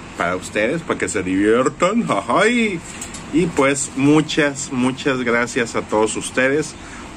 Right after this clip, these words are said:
por siempre estar apoyando y pues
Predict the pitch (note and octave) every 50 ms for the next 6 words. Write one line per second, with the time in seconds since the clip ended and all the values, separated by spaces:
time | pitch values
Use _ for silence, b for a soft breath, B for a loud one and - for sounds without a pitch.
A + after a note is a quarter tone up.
0 | - - - G#2 G2 - - A#2 A2 A2 A2+ A2+ A2 G#2+ - - A2 G#2 - -
1 | - - F#2+ - - G#2 G2 G2+ A#2 B2 C#3 C#3+ D3 D3+ E3 E3+ D#3+ - - D3
2 | E3 E3 - - B2+ B2+ C3 C#3 - - -